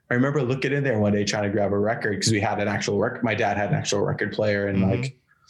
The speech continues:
Speaker 1: and I saw that and it was, like, this weird, like, purple and white cassette case. And it was just, like, this weird, like, just, like, sticker on it. And I was like, "What is this?"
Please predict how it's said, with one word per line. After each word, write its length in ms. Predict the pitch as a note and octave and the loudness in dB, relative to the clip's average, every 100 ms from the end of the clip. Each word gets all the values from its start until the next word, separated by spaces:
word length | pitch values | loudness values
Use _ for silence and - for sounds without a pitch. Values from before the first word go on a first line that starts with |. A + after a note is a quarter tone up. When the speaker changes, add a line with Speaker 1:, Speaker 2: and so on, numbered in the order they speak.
| - _ - _ | -20 _ -20 _
Speaker 1:
and 120 | A#2+ | 2
I 100 | A2 | 2
saw 280 | G2+ - A2 | 2 2 2
that 100 | B2+ | 0
and 80 | G#2 | 0
it 20 | |
was, 120 | G#2+ G#2 | 0 0
like, 140 | G2+ | 0
this 140 | A2 | 0
weird, 400 | G2+ G2 A2+ A#2+ G#2+ | 0 2 2 2 0
like, 360 | - - - _ | 0 -2 -10 _
purple 520 | - - A#2+ A#2+ A#2 A2+ | -4 -2 0 0 2 2
and 200 | G2+ G2 | 2 2
white 300 | G2+ - - | 0 -2 -2
cassette 600 | G2+ - - - - - | 0 2 2 0 -4 -6
case. 640 | - G2 F#2+ - - - _ _ _ - | -2 0 2 2 0 -4 _ _ _ -2
And 60 | A2 | 2
it 20 | |
was 80 | G#2+ | 4
just, 120 | G#2 | 2
like, 140 | G#2+ | 0
this 140 | - G2 | 0 0
weird, 320 | G2 G2+ G#2 | 2 2 2
like, 360 | G2 F#2+ - - - - _ _ _ _ _ _ - | 2 0 -2 -8 -16 -18 _ _ _ _ _ _ -4
just, 140 | - | 2
like, 140 | A#2 - | 2 2
sticker 560 | - - C3 B2 G#2+ | 0 0 -2 0 0
on 160 | F#2 F#2 | 2 0
it. 180 | G2 - _ _ _ _ _ | 0 -4 _ _ _ _ _
And 120 | G#2 | 2
I 120 | G2+ G2 | 4 4
was 120 | G2 | 2
like, 180 | G#2 - | 0 0
"What 160 | F#3 | 0
is 140 | C4 E3 | 4 4
this?" 580 | - D3+ - - - | 4 2 2 0 -2